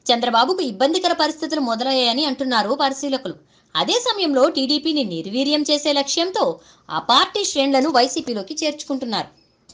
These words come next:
ఈ క్రమంలో ప్రలోభాలు, బలవంతాలు,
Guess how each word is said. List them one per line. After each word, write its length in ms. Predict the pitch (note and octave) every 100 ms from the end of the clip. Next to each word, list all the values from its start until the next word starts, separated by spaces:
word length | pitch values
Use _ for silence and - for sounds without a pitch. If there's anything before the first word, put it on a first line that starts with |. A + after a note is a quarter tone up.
| - _ _ _ _
ఈ 100 | C4 F#4
క్రమంలో 400 | F#4 G3+ F3 F#3+ G3 A#3 - _ _ _ -
ప్రలోభాలు, 640 | B3 B3+ B3 G#3+ G3 A3 C4+
బలవంతాలు, 540 | A3 B3+ C4 A#3+ A3